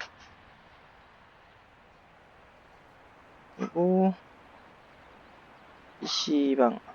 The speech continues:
피씨방 이런 것도 그냥 싹 다 최근에 받은 거거든요. 최근에 설날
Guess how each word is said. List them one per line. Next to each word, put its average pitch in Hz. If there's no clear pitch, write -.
피씨방 196
이런 147
것도 156
그냥 123
싹 -
다 165
최근에 185
받은 127
거거든요. 120
최근에 147
설날 170